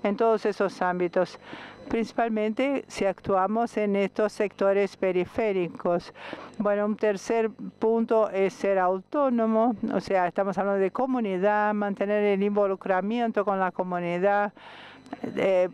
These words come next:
hacer con que la solución sea fácil para que la, la comunidad vaya adquiriendo la competencia de operar la red por su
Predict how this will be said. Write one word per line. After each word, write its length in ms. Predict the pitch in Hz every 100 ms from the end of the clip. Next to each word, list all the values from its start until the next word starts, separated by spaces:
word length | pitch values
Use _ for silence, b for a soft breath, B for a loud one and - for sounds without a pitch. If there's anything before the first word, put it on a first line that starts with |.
| -
hacer 340 | 175 - 240
con 140 | 240 226
que 100 | 226
la 120 | 214
solución 400 | - 226 - 247
sea 240 | - 214 196
fácil 560 | - - 277 - 226
para 280 | 208 202 202
que 280 | - 208 202
la, 260 | 196 190 - B B
la 120 | 208 196
comunidad 760 | 214 202 196 190 196 202 202
vaya 320 | 202 202 202
adquiriendo 720 | 196 - 202 196 247 254 233 208
la 140 | 190
competencia 1200 | - 196 185 185 175 175 - 226 226 214 208 196
de 120 | 196
operar 400 | 185 190 185 196
la 120 | 190
red 240 | 180 196 190 -
por 180 | 180 180
su 640 | - - - 202 196 190